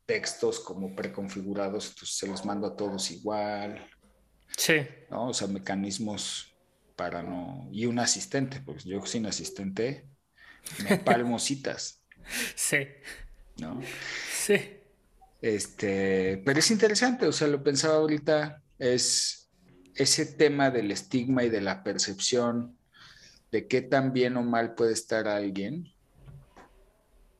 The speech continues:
Speaker 1: pues, por puras
Speaker 2: Sí, y yo creo
Speaker 1: creencias.
Speaker 2: que la pandemia, como dices, para bien o mal, o positivo o negativo, es que ha-, bajó el, el estigma,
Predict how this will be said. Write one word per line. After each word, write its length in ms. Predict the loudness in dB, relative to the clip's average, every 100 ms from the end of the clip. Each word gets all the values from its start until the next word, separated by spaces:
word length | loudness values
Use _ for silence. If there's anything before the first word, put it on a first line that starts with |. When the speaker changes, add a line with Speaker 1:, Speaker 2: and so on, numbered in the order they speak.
| _ _ _ _ -12
Speaker 1:
pues, 160 | -8 -4
por 220 | -4 -2
puras 260 | 4 6 6
Speaker 2:
Sí, 40 |
y 60 | 8
yo 140 | 8 8
creo 160 | 6
Speaker 1:
creencias. 20 |
Speaker 2:
que 360 | 6 4 2 -4
la 220 | 4 4 6
pandemia, 440 | 4 4 4 2
como 240 | 2 2 4
dices, 640 | 4 4 2 2 -4 -12 _ _ _ _ _ _ _ _ _ _ _ -16 -6
para 260 | 2 4 6
bien 280 | 4 2 0
o 60 | -2
mal, 480 | 0 0 0 -2
o 400 | -2 -4 -8 -14 -20 _ _ _ _ _
positivo 880 | -2 0 0 0 2 4 2 0 -2
o 120 | -2 0
negativo, 640 | 0 0 -2 -2 0 2
es 160 | 0 0
que 160 | -2
ha-, 260 | -2 -2 -6 -12 -20 -20 -20 -20 _ _ _ _ _ _ _ _ _ _ _ 2
bajó 440 | 6 6 6 4
el, 100 | 4
el 400 | 2 0 -2 0
estigma, 720 | -2 -2 -4 -4 -4 -6 -8